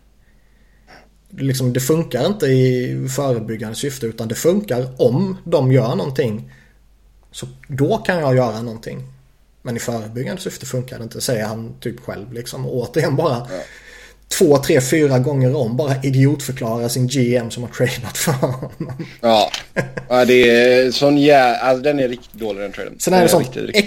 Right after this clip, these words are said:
Speaker 1: äckligt
Speaker 2: dålig.
Speaker 1: hyckleri från Pittsburgh också. De går ut och, och lipar, eh, över att, eh, såna där spelare inte ska finnas, och både G M och ägare och så vidare går ut och beklagar sig, och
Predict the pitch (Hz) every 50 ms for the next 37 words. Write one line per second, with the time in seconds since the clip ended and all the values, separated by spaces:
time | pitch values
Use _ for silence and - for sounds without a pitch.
0 | - - 139 131 131 - - 156 131 - - 147 147 156 147 123 110 110 - 156
1 | 131 131 131 139 131 - - - 131 135 131 131 - - 120 123 139 139 135 139
2 | 139 143 156 143 131 131 135 135 131 135 135 139 143 117 117 127 131 139 139 143
3 | 135 - - 120 117 113 117 120 120 120 120 120 120 123 127 131 131 131 131 131
4 | 127 64 - - - 64 - - - 120 110 117 117 117 117 - - - 123 120
5 | 120 117 117 117 117 120 127 127 127 123 - - _ _ _ _ _ - - _
6 | _ _ _ _ - - 123 123 123 127 127 127 - - 131 127 123 120 117 117
7 | 117 120 123 127 - - 123 113 - - 131 123 123 120 113 113 113 117 110 -
8 | - 123 120 120 120 117 110 117 120 117 113 113 113 120 127 117 113 117 120 117
9 | 117 113 120 120 123 120 120 110 107 107 110 113 113 110 - 127 117 117 117 117
10 | 107 110 107 110 110 110 113 113 113 113 - - 117 113 113 113 110 110 113 117
11 | 120 - - 123 117 113 113 110 110 110 107 - - 127 117 113 113 117 127 131
12 | 131 131